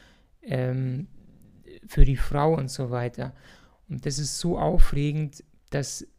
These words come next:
es sehr emotional ist und dadurch eine sehr starke Verbindung entstehen kann. Das bedeutet, wenn du jetzt halt nicht mit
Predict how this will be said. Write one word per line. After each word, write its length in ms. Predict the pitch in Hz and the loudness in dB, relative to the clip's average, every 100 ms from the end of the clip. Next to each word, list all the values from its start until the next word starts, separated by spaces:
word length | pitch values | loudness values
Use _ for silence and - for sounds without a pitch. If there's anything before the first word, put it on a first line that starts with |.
| _ _ | _ _
es 500 | 160 135 - - - _ | -8 -8 -8 -12 -16 _
sehr 360 | - - 156 - | -14 -4 -2 -2
emotional 840 | 165 151 147 - 139 139 151 165 | -2 -2 -4 -6 -4 -2 -2 -2
ist 240 | 151 143 147 | -4 -6 -6
und 180 | 139 | -6
dadurch 420 | 135 139 143 - - - - - 165 | -4 -2 -2 -6 -14 -20 -20 -16 -6
eine 160 | 139 | -6
sehr 280 | 123 139 151 | -4 -2 -2
starke 440 | - 151 143 139 | -4 -4 -6 -6
Verbindung 640 | 139 139 - 170 180 143 - | -8 -8 -4 -2 0 -2 -6
entstehen 580 | 127 117 - 139 131 120 | -10 -10 -10 -8 -8 -8
kann. 320 | 143 - 226 - _ _ _ _ _ _ - - | -10 -10 -14 -20 _ _ _ _ _ _ -20 -10
Das 200 | 135 - | -8 -6
bedeutet, 640 | 143 147 143 - 87 - - - - _ - | -6 -2 -2 -2 -4 -8 -18 -20 -20 _ -4
wenn 160 | 143 | -2
du 80 | 147 | -2
jetzt 180 | 143 - | -4 -6
halt 260 | 139 - - _ - | -8 -10 -20 _ -4
nicht 340 | 165 202 - | -2 0 -2
mit 340 | 143 131 - | -4 -4 -12